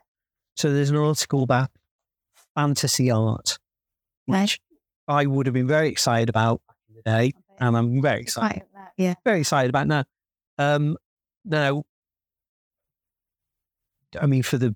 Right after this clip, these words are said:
Speaker 1: for the benefits of the reader,
Speaker 2: Yeah.
Speaker 1: or, or, I mean, 'cause it's not a fucking reader, is it? It's a listener. For the benefits of
Speaker 2: Yeah.
Speaker 1: the, the listener, we should describe that the,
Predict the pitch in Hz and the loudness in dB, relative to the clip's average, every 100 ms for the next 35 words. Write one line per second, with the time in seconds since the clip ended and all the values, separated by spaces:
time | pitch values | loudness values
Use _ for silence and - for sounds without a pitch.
0 | - - 120 147 147 - 120 - 117 117 | -4 -4 0 0 0 -2 -2 0 0 2
1 | 127 131 123 - _ 247 196 175 - _ | 2 0 -2 -6 _ -2 0 -2 -6 _
2 | _ _ _ _ _ _ _ _ _ _ | _ _ _ _ _ _ _ _ _ _
3 | 123 110 _ - 135 104 104 _ _ - | -4 -4 _ -4 0 0 -2 _ _ -2
4 | 120 107 127 107 107 123 117 113 110 107 | 0 2 0 0 0 0 0 0 0 2
5 | 110 104 104 113 - 110 110 - 110 - | 2 2 0 -2 -2 0 0 0 -2 -2
6 | _ _ 131 131 147 143 156 147 127 147 | _ _ -2 0 0 0 -2 -2 -2 -4
7 | _ 143 131 139 - 117 113 120 - 113 | _ -4 0 0 0 0 2 0 0 0
8 | 117 - 135 127 117 120 120 _ _ _ | -2 0 0 0 0 -2 -4 _ _ _
9 | _ _ _ - 135 127 | _ _ _ -4 0 0